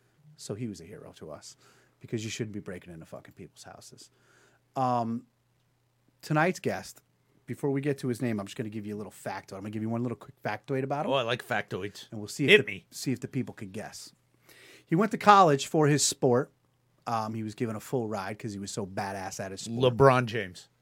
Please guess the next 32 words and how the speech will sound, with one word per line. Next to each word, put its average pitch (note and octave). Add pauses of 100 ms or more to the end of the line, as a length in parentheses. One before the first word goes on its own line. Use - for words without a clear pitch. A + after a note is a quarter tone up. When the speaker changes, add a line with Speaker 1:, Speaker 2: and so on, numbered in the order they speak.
(640)
Speaker 2:
Fuck. -
Speaker 1:
Eat D#3
a C#3+
bag B2
of A2
dicks. - (300)
<laughs> -
See, D3
we're C3+
even A#2+
finishing B2
each, G#2 (220)
each -
other's G#2+
sentences. G2 (720)
Um, C3 (440)
he -
went C4
to D4+
college, F3
and B2+
his A#2+
college F#3+
coach C#3
was B2
so F3
worried D3
that G#2+
he G2+
was G2
too D3
heavy. A2+